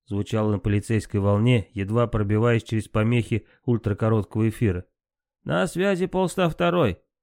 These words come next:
«Что у вас по ноль шестнадцать?» «Они прибыли, размещаются.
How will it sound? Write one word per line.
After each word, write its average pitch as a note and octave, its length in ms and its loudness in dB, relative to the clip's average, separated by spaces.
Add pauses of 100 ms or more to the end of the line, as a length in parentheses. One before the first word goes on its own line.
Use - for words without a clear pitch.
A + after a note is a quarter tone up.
(320)
«Что G3+ 220 -2
у G3+ 60 2
вас G3 180 0
по F#3 160 -2
ноль G3 180 0
шестнадцать?» F#3 680 -2 (640)
«Они D3 260 0
прибыли, F#3 400 2
размещаются. E3 920 0